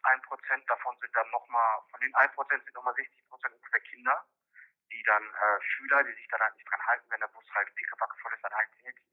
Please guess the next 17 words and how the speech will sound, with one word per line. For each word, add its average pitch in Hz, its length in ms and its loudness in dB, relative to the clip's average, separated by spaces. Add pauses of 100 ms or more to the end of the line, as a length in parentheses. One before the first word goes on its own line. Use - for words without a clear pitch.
(140)
jeder 120 180 2
daran. 131 240 4 (640)
Aber 127 440 4 (120)
das - 100 -20
Verhal-, 139 320 2
das - 180 -20
Verhalten 151 280 4
hat 151 120 -4
sich 147 140 -18 (100)
in 131 160 -20
dem 139 260 -8
Sinne 139 320 -14
so 131 160 -20
geändert, 143 460 0
dass 127 200 -2
die 131 380 -16 (800)
Leute, 127 720 0